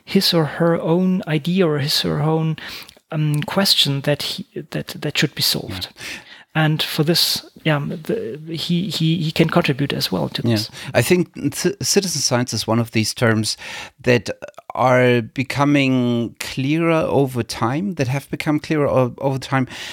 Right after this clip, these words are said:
Speaker 2: but that still lack a lot of, um, definition and looking in detail into what can be done in citizen science, what, how,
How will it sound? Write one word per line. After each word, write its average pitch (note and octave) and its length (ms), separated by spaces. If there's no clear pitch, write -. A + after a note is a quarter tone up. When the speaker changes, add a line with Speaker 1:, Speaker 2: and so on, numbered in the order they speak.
Speaker 2:
but D3 420
that D3 260
still D#3+ 640
lack C3+ 380
a - 60
lot A#2+ 280
of, A2+ 580
um, A2 640
definition A#2 880
and G#2+ 440
looking B2+ 460
in A#2 200
detail B2 560
into A2+ 720
what A#2 440
can A#2+ 260
be A2+ 100
done A#2 280
in G#2 120
citizen A2+ 400
science, A2 540
what, A#2 340
how, C3+ 360